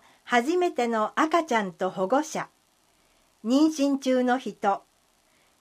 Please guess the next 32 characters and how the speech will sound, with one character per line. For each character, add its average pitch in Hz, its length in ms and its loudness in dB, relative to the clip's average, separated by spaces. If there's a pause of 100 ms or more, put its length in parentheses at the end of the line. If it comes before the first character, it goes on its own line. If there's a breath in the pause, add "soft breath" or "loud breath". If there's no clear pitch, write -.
(300)
地 320 260 2
域 233 180 -4
担 254 320 2
当 262 240 6
の 247 320 0
助 226 180 0
産 330 300 2
師 - 160 -10
と 208 160 2
一 208 120 -6
緒 - 280 -2
に 302 260 0 (180)
お 190 100 -6
し - 120 0
ゃ 359 100 8
べ 262 160 2
り 196 140 -4
な 156 160 -4
ど。 131 140 -10 (1700)
電 277 400 0
話 247 240 2 (200)
ま 208 180 -2
た 285 200 2
は 175 240 0 (180)
直 233 280 0
接 311 420 -2
窓 202 320 2
口 262 320 -4
予 226 100 4
約。 180 400 -4 (680)
定 277 300 2
員 240 360 -4